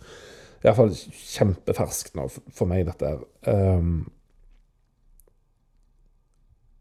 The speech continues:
så ser jeg at det er skrevet for tu-, for tu bestemte, og det var jo et kult ord. Jeg tror det var for tut bestemte. Hadde vært enda løgnere. OK. Eh, å være til stede i nuet, det er lykke,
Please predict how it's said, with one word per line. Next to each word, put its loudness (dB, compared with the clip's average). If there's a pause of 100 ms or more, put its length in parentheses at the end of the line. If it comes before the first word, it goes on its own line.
(280)
så -8
ser 0
jeg 0
at -8
det -2
er -6
skrevet -4
for 0
tu-, -2 (420)
for 0
tu 2
bestemte, -4
og -4
det 2
var -2
jo -4
et -16
kult -10
ord. -14 (260)
Jeg -20
tror -6
det -10
var -12
for -2 (100)
tut -6
bestemte. -10 (560)
Hadde 8
vært 6
enda 0
løgnere. -8 (240)
OK. 12 (1120)
Eh, 8
å 2
være 4
til 0
stede 6
i 4
nuet, 2 (440)
det 10
er 10
lykke, -4